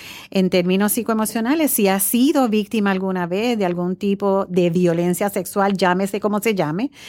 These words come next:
Otro día podemos hablar de eso, porque existen diferentes tipos de violencia sexual, pero hay gente que cree que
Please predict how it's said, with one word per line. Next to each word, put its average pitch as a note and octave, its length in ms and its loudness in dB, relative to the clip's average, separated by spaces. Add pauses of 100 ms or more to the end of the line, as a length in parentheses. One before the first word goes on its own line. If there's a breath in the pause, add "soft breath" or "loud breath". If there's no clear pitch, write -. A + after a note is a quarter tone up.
(200 loud breath)
Otro E3+ 220 -2
día F3+ 120 4
podemos F#3+ 320 2
hablar F#3+ 200 2
de G3 80 0
eso, B3+ 200 0
porque E3+ 320 -2 (380 loud breath)
existen F3+ 420 0
diferentes G#3+ 440 0
tipos A3+ 200 -2
de A3 60 2
violencia A3 320 0
sexual, C4+ 400 0
pero F3+ 160 2
hay F#3 80 2
gente A3 260 0
que B3+ 160 -2
cree A#3 520 -2
que E3 480 0